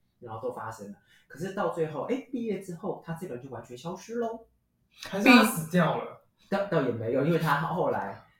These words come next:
Speaker 1: 他就，哎，也就，我有在脸书上面也有看到他的消息，但中间就是，他后来也有发一段讯息来，就说，哎，不好意思，在那一段时间，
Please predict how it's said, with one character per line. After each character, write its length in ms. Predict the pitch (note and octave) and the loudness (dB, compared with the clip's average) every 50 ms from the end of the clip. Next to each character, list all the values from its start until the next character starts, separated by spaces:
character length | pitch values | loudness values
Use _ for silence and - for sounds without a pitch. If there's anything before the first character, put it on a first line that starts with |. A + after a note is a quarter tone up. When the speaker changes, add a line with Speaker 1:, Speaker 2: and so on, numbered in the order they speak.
| _ _ | _ _
Speaker 1:
他 120 | - C#3 | -8 -6
就， 140 | C3+ C#3+ C3 C3+ - D3 | -4 -4 -4 -6 -4 -4
哎， 240 | F3 G#3 G#3 - - | -4 -4 -4 -6 -8
也 140 | - A#2+ A2+ | -8 -8 -6
就， 340 | B2+ B2+ B2 A#2+ A#2 A#2 - D#3+ | -2 0 0 0 0 -2 -4 -4
我 80 | D3 | -2
有 320 | D#3 D3+ C3 - - - - | 0 0 0 -2 -4 -8 -6
在 140 | - D#3+ | -4 -4
脸 180 | D3 B2+ A2+ G#2+ | -2 -2 -4 -4
书 100 | G#2+ B2 | -6 -8
上 180 | C3 C#3+ B2 B2 | -8 -8 -6 -6
面 100 | A#2+ A#2 | -6 -6
也 40 | |
有 60 | A2 G2 | -6 -8
看 160 | - A2+ A2+ | -10 -12 -12
到 80 | G#2+ | -12
他 140 | G#2 G#2 G#2+ | -12 -10 -10
的 100 | F#2+ F#2+ | -10 -10
消 260 | F#2 - F#2+ F#2+ F#2+ F#2+ | -12 -12 -12 -12 -12 -12
息， 260 | - - - - - _ | -14 -16 -20 -20 -18 _
但 220 | C#3+ C3+ C3+ C3 | -8 -8 -8 -8
中 160 | B2+ B2 A#2+ | -8 -8 -8
间 140 | B2 A#2+ A#2 | -8 -8 -8
就 80 | A#2 A#2 | -8 -10
是， 340 | A2 - A#2 A2 G#2 - - _ _ _ | -10 -10 -12 -12 -14 -14 -16 _ _ _
他 80 | G#3+ | -2
后 160 | - - - B3 | 0 2 4 4
来 120 | G3+ F3+ | 6 6
也 60 | F3 | 6
有 160 | E3 - D3 | 4 2 2
发 460 | - D3+ C#3+ C#3 D3 - - - - _ | 2 2 0 0 0 -2 -6 -10 -18 _
一 80 | - A#2+ | -14 -6
段 220 | - D3+ - C3+ | -4 -4 -4 -4
讯 220 | C3+ - C3+ A#2+ A2 | -6 -6 -8 -8 -8
息 260 | - - - - - | -12 -16 -18 -18 -18
来， 160 | - - - | -16 -16 -16
就 120 | - A#2+ A#2 | -14 -14 -12
说， 220 | - B2 B2 - - | -8 -6 -6 -6 -6
哎， 140 | D3+ - - | -8 -8 -8
不 80 | D#3+ C#3+ | -8 -8
好 180 | - A#2+ A2+ | -8 -8 -8
意 40 | A#2 | -10
思， 100 | - - | -12 -10
在 160 | - B2 - | -8 -8 -8
那 140 | - A#2+ A2+ | -6 -8 -8
一 40 | - | -8
段 160 | A#2+ A2 A2 | -8 -8 -8
时 200 | A2 - - F#2+ | -10 -12 -14 -20
间， 280 | - - G#2 G2 F#2+ | -18 -12 -10 -10 -10